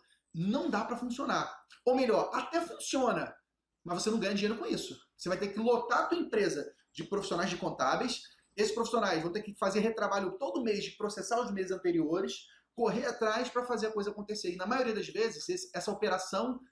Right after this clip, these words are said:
ela dá prejuízo. E você não tá no negócio pra tomar prejuízo, você tá no negócio pra ter lucro, né? Você é um empresário contábil, você precisa de lucro pra você sobreviver.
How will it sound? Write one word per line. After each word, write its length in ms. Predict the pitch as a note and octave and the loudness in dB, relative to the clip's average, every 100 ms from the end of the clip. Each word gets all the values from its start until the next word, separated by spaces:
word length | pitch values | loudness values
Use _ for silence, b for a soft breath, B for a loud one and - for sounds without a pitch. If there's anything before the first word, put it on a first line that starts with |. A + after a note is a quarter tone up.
| B - | B -6
ela 120 | F#3 | -4
dá 120 | F3+ | -2
prejuízo. 600 | F3+ F3 F#3 D3+ A2 A#2 - _ _ _ | -2 -2 -2 -4 -6 -12 -20 _ _ _
E 40 | D#3+ | -6
você 220 | E3+ F3 | -4 -2
não 120 | G3+ | -2
tá 140 | G3 D#3+ | 0 0
no 100 | E3 | 0
negócio 420 | F3+ C#3+ E3 - | -2 -2 -2 -2
pra 100 | A3 | -2
tomar 200 | A#3+ - | 0 -2
prejuízo, 480 | C4 C4+ C#4 F3 - | -2 2 2 2 -2
você 60 | |
tá 80 | C#3+ | -6
no 80 | D3+ | -6
negócio 240 | C#3 C3+ | -6 -6
pra 120 | - - - | -8 -10 0
ter 80 | |
lucro, 320 | A3+ - F3 E3 | 2 2 2 -2
né? 140 | E3 - - | -2 -6 -14
Você 160 | - | -8
é 40 | - | -4
um 40 | |
empresário 640 | G3 - B3 F#3+ G3+ - - | -4 0 0 2 2 0 -2
contábil, 460 | B2+ A#2+ C3 A2 | -6 -4 -4 -6
você 120 | A2+ - - | -12 -12 -10
precisa 320 | C3+ D#3+ F3+ | -10 -8 -4
de 80 | B3+ | 0
lucro 260 | F3 G3 | 0 0
pra 100 | - | 0
você 200 | A#3 B3 | -2 -2
sobreviver. 640 | A#3+ A3 A3+ D4 G#3 C#3+ | 0 2 2 2 0 -2